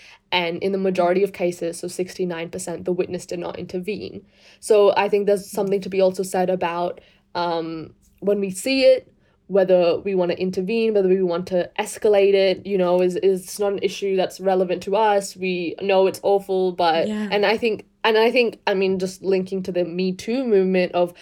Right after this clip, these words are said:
Speaker 1: how that was such a problem within the Hollywood kind of sphere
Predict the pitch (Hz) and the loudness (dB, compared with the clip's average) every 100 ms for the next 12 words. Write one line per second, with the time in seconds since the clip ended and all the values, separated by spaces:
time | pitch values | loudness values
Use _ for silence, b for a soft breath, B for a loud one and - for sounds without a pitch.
0 | B - 208 190 185 185 214 190 190 - | B -4 0 2 2 4 2 2 -4 -6
1 | 185 - 180 185 196 160 180 b b - | -8 -2 0 2 2 0 -8 b b 2
2 | 196 185 190 185 170 160 - - 196 196 | 4 4 2 2 0 -2 -4 0 4 2
3 | 180 175 175 - _ 196 180 170 165 - | 2 -2 -4 -12 _ -6 -6 -6 -10 -10
4 | 214 208 175 | -4 0 2